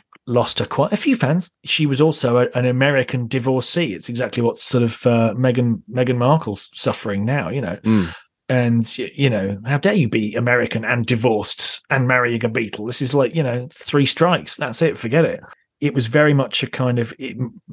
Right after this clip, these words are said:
Speaker 1: Macca said that he felt like her husband hadn't seen her properly and he hadn't understood just how amazing she was. So it was a very, very direct sort of song to him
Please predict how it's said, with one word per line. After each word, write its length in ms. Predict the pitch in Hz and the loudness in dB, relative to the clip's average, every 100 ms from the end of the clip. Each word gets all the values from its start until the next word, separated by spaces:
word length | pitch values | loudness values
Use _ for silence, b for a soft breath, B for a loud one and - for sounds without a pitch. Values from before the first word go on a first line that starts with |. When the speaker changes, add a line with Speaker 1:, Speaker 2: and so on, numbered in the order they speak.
| - | -16
Speaker 1:
Macca 420 | 120 117 131 - 127 | -14 -2 0 0 0
said 340 | - 127 117 | 2 2 2
that 120 | 113 | -4
he 100 | 117 | -6
felt 380 | 113 - 127 113 | -6 2 2 2
like 340 | 123 110 - - | 0 -2 -4 -8
her 600 | - - 120 113 113 110 - _ _ _ | -6 -2 0 2 2 0 -4 _ _ _
husband 540 | - - 127 - 117 113 | -12 -4 -4 0 -2 0
hadn't 340 | 135 123 120 | 0 -2 -2
seen 440 | - - 131 143 139 | 0 0 2 2 2
her 180 | 151 | 2
properly 580 | 160 - 165 175 185 190 | 0 -2 -2 -2 -4 -4
and 100 | 143 | -4
he 60 | 135 | -2
hadn't 380 | 131 131 123 127 | -2 -2 -4 -4
understood 520 | 123 120 - 135 117 | -4 -4 -2 -2 -2
just 200 | 113 - | -6 -8
how 420 | - - 135 123 | -12 -4 2 4
amazing 540 | 117 117 120 127 135 | 4 2 0 -2 -2
she 240 | 123 - 131 | -2 -2 0
was. 400 | 127 143 160 - B B B B | 2 2 0 -8 B B B B
So 120 | - | -2
it 60 | 123 | 0
was 140 | 123 | 2
a 60 | 117 | 0
very, 580 | 113 - 156 135 127 151 - | 0 2 4 2 0 -8 -2
very 340 | 151 135 117 - | 0 0 -2 0
direct 540 | 139 139 127 110 - | 0 2 0 -2 -4
sort 320 | - - 135 | -2 -2 -2
of 160 | 117 - - _ b b b _ _ _ | -4 -8 -20 _ b b b _ _ _
song 600 | - - 135 117 110 113 - | -6 0 2 2 0 -2 -6
to 160 | - 123 | -4 -4
him 500 | 104 135 85 117 | 2 0 0 -6